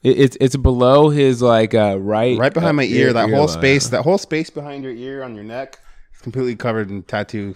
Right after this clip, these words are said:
Speaker 2: Star Wars tattoo. And it hurt like a mother. We did,
Speaker 1: <laughs>
Speaker 2: okay, so we did the tattoo, right?
Speaker 1: Yeah.
Speaker 2: We alcoholed my neck, which burns. After you're sitting for a while, it burns so bad. Put the Sanoderm on.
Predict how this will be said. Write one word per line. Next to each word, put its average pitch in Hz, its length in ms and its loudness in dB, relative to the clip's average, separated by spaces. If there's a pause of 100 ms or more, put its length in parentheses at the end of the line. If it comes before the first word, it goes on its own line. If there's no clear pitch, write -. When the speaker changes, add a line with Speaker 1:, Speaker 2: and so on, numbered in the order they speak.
(120)
Speaker 2:
Star 110 220 -6
Wars 104 160 -4
tattoo. 95 400 -10 (500)
And 120 360 0
it 117 80 -4
hurt 151 160 0
like 160 120 0
a 147 40 -2
mother. 131 420 0 (680)
We 127 140 -6
did, 127 260 -2
Speaker 1:
<laughs> - 80 -14
Speaker 2:
okay, 127 220 -4
so 127 120 0
we 123 120 -4
did 143 140 -4
the 151 80 -4
tattoo, 135 400 -4
right? 110 220 -4 (840)
Speaker 1:
Yeah. 101 360 -4
Speaker 2:
We 117 180 -8
alcoholed 143 420 -2
my 123 140 -4
neck, 117 340 -4
which 104 320 -14
burns. 113 600 -4 (100)
After 110 220 -10
you're 113 80 -8
sitting 120 280 -8
for 113 140 -10
a 104 60 -6
while, 98 400 -6
it 101 120 -14
burns 95 300 -12
so 92 240 -14
bad. 82 380 -14 (800)
Put 131 160 -6
the 139 40 -10
Sanoderm 143 440 -4
on. 117 440 -4